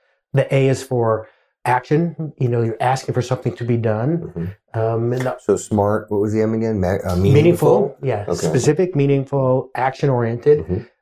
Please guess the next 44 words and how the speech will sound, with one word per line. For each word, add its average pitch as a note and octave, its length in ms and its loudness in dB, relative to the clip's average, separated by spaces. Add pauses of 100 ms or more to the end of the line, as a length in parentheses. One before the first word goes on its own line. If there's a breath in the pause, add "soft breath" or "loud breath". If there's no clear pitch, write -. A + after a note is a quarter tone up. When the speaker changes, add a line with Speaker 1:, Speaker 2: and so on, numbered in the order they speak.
(100)
Speaker 1:
Ask C#3+ 220 -2
for E3 80 2
something C#3+ 560 0
that's B2 200 -2
real, C#3 400 4
realistic, C3+ 600 0
but - 80 2
it - 80 -8
could C#3 80 4
Speaker 2:
Mm-hmm. - 40 2
Speaker 1:
be C3+ 140 4
a, A#2 60 2 (160)
it B2 40 -8
could A#2+ 120 0
be C#3 80 2
a E3+ 40 2
stretch. D#3 460 -2 (100)
Speaker 2:
An F2 100 -2
ask. F2 360 -4 (320)
Speaker 1:
And B2 260 0
then B2+ 580 0
by A#2+ 140 0
when? A#2 320 -2
The G#2+ 80 -8
T B2+ 200 -2
is B2 140 0
time. F#2 380 -10 (540)
You A#2 80 -2
know, A2+ 60 2
have C#3 160 0
to C#3 60 -2
have G#2+ 60 -4
date. G2+ 240 -6 (160)
Speaker 2:
Yeah, E2 300 -4
Speaker 1:
Have - 0 -
to - 80 -4
Speaker 2:
yeah, D#2+ 120 -2
Speaker 1:
have G#2+ 100 -4
a A#2 40 -8
date A2 120 -2
Speaker 2:
that's A2 160 -8
Speaker 1:
on - 60 -14
it. - 40 -20
Speaker 2:
smart. D#2+ 300 -8